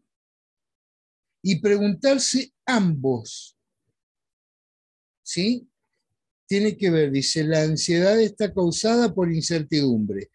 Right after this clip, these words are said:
O sea, ¿la ansiedad o la incertidumbre es violeta?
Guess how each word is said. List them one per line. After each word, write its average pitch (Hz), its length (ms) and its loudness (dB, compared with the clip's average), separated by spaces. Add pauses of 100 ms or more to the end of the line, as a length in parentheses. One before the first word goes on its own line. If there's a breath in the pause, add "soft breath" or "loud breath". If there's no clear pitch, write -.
(380 loud breath)
O 208 140 0
sea, 156 260 0
¿la 185 140 2
ansiedad 247 560 2 (220)
o 208 200 4
la 208 120 2
incertidumbre 202 880 2
es 165 80 -2
violeta? 160 640 0